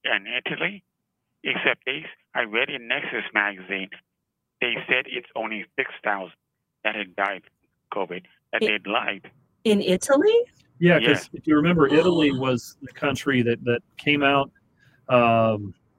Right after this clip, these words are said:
Speaker 3: I wanna say a month and a half ago, maybe two months now, where they, they revised the numbers, uh, from the covid deaths because they started looking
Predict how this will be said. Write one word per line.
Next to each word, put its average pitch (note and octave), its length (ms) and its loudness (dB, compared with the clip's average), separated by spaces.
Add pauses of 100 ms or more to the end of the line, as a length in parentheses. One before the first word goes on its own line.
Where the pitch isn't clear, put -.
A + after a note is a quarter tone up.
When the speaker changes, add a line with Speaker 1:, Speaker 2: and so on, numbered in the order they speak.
Speaker 3:
I B2 60 -2
wanna F3 140 4
say E3+ 120 2
a B2 80 4
month A#2 180 0
and A2 100 -2
a G#2 40 -2
half A2+ 200 -4
ago, G2+ 380 -6
maybe A2 180 -6
two - 180 -4
months A#2 260 0
now, G2+ 300 -4 (400)
where C3+ 140 6
they, C3+ 180 6
they C#3 260 2
revised A#2 640 2
the A#2+ 80 -4
numbers, A2 600 -2 (440)
uh, G#2 360 0 (140)
from B2 160 -2
the A2 80 -2
covid A2 380 0
deaths A#2 320 -2
because A2 240 -4
they A#2 120 -2
started A2 340 0
looking A#2 280 0